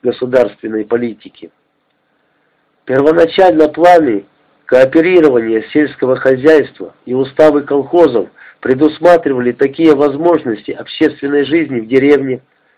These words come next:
которые в известной мере были связаны с традициями старой русской общины и украинской громады. Эти возможности и традиции не провори-, не противоречили и тем принципам,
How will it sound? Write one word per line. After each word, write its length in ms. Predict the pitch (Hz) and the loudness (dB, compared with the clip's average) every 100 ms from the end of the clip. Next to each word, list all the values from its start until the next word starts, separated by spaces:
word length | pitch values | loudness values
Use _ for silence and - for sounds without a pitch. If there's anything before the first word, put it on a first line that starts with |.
| _ | _
которые 520 | 127 123 160 160 147 | -4 2 4 6 4
в 140 | 123 143 | 2 -2
известной 500 | 135 180 160 - 120 | 0 0 0 -2 -2
мере 340 | 120 104 95 _ _ _ 107 | 0 -2 -4 _ _ _ -4
были 220 | 131 139 - | -2 -4 0
связаны 520 | 156 160 131 117 107 | 2 4 2 -6 -8
с 80 | - | -6
традициями 720 | 117 135 156 156 - 131 127 - | -4 -4 -4 -6 -4 -4 -4 -4
старой 360 | 143 147 139 113 | 2 4 4 0
русской 380 | 135 131 110 | -2 -6 -8
общины 720 | 101 - - - 156 143 127 131 _ _ | -8 -10 -14 -6 -4 -4 -6 -10 _ _
и 100 | 113 | -10
украинской 640 | 117 131 139 131 131 127 | -6 0 2 2 -2 -4
громады. 580 | 117 123 123 113 98 92 _ _ _ _ _ _ _ _ _ _ _ - | 0 0 2 -2 -4 -10 _ _ _ _ _ _ _ _ _ _ _ -4
Эти 220 | 143 170 | 0 2
возможности 800 | 160 160 165 190 170 135 120 127 | 2 2 2 2 2 -2 -4 -8
и 80 | 120 | -2
традиции 720 | 143 147 165 170 - 110 95 | -2 -2 -4 -6 -6 -6 -6
не 160 | 120 147 | -4 -2
провори-, 540 | 151 160 160 170 170 | 2 4 4 2 -2
не 160 | 151 156 | -2 0
противоречили 1000 | 160 156 165 165 165 139 - 107 104 - | 0 -2 2 4 4 2 -2 -8 -10 -10
и 120 | 139 | -12
тем 280 | 131 156 139 | 0 0 0
принципам, 680 | 151 170 151 123 - 98 | -2 -4 -4 -8 -8 -10